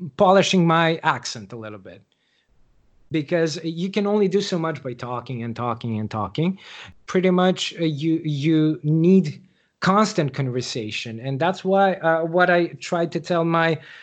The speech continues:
my, uh, like, the teachers that work with us, uh, are, uh, like, the teachers that are in English Bay,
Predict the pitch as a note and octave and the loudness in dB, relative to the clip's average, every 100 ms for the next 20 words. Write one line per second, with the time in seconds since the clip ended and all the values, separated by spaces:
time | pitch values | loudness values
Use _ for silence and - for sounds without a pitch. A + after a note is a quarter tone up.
0 | - - D#3 D#3+ D#3 D#3 D3 D#3+ D3+ D#3+ | -20 -8 -2 0 0 0 0 -2 0 2
1 | D#3 C#3+ D3 C3+ D3 - F3+ D#3+ D#3+ C3+ | 2 0 -6 -4 -4 -4 -4 -2 -2 0
2 | D3 C#3+ E3+ E3 C3+ A2+ A#2+ - - _ | 0 4 2 2 -2 -2 -6 -8 -14 _
3 | - C#3 C3 C3 C3 C3+ C3+ D3 C#3 C#3 | -6 0 2 4 4 2 2 0 0 -2
4 | C#3 C3 C#3+ C#3 C3+ C#3+ C#3 C3+ E3+ D#3+ | -4 -6 -4 -4 -4 -10 -6 -2 -2 -2
5 | C#3+ D3 C#3+ C#3+ C#3+ D3 D3 D3+ D3 C3 | 0 2 0 -2 -2 0 2 2 2 2
6 | A#2 B2+ A#2+ | 0 -2 -4